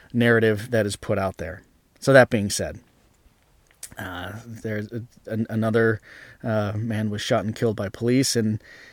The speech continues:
and now there are more riots, this time in Philadelphia, and they are destroying businesses, they're looting stores. And I can't, for the life of me, wrap my mind around what their point is, if they have a point. And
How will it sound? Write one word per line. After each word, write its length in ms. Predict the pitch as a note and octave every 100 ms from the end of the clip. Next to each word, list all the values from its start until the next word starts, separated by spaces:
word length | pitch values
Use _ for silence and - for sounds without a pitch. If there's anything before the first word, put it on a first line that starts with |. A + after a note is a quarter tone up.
| _
and 260 | A2+ A2+ A2
now 280 | A#2 B2+ B2+
there 300 | C3 C3 A#2
are 180 | B2+
more 260 | B2+ C3+ C3+
riots, 480 | D3 D3+ G2+ G2+ -
this 180 | A#2 -
time 220 | A2+ G#2+
in 80 | G#2
Philadelphia, 640 | A#2+ G#2 G#2+ G#2+ - F#2+
and 120 | F#2
they 80 | G2+
are 100 | F2
destroying 500 | G2+ G2 - F2+ E2
businesses, 680 | G#2+ B2 C3 A#2+ A#2+ A#2+ G#2+
they're 180 | F2+ F2
looting 320 | F2+ F2 F2
stores. 720 | - B2 A2+ A2 A2 G#2+ - - - - - - - - _ _ _ _
And 220 | E3 E3 E3+
I 100 | D#3
can't, 460 | - D3 D#3 D3+ - -
for 140 | - C#3+
the 80 | C3
life 300 | A2+ A2+ A#2
of 100 | A2
me, 140 | A2+
wrap 240 | G2+ A2+
my 140 | A#2 A2+
mind 420 | G#2 G2+ G#2 G#2+
around 500 | G2+ G2 F#2+ G#2 G2
what 500 | G2 G#2+ A2 - - - A#2+ _ -
their 500 | G#2+ G#2 G2+ G#2 G#2 _
point 520 | - C3+ A#2 - - - _
is, 360 | A2 D#2 F2 -
if 180 | B2 -
they 140 | B2
have 200 | A2 G#2
a 80 | F2+
point. 360 | - C#2 - B2+
And 220 | B2+